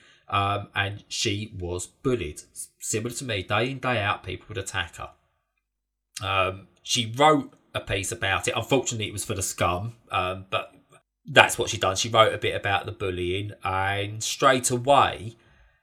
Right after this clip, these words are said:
the school defended themselves by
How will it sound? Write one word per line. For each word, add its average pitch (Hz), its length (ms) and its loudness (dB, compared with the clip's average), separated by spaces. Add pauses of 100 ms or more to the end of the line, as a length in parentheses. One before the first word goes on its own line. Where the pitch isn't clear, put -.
(280)
the - 80 -2
school 107 640 6
defended 113 580 0
themselves 90 760 -6
by 95 520 0